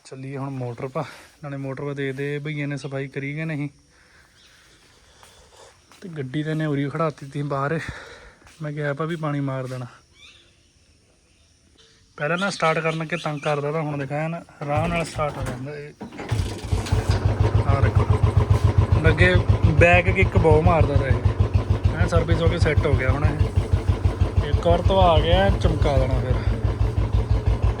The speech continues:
ਤੇ ਲਓ ਜੀ, ਮੋਟਰ 'ਤੇ ਪਹੁੰਚ ਗਏ। ਤੇ ਆਹ ਖੇਤ 'ਚ ਵੀ ਪਾਣੀ ਖੜਾ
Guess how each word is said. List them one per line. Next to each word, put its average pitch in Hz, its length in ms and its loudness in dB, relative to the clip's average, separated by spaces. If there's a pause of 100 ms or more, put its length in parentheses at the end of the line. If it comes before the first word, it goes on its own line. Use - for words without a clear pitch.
(520)
ਤੇ 139 60 0
ਲਓ 139 280 -4
ਜੀ, 156 120 -2
ਮੋਟਰ 147 340 -2
'ਤੇ 160 100 0
ਪਹੁੰਚ 147 300 -4
ਗਏ। 170 420 -6 (360)
ਤੇ 156 80 -4
ਆਹ 156 180 0
ਖੇਤ 160 200 -2
'ਚ 170 40 -6
ਵੀ 175 120 -4
ਪਾਣੀ 160 280 -4
ਖੜਾ 160 260 -4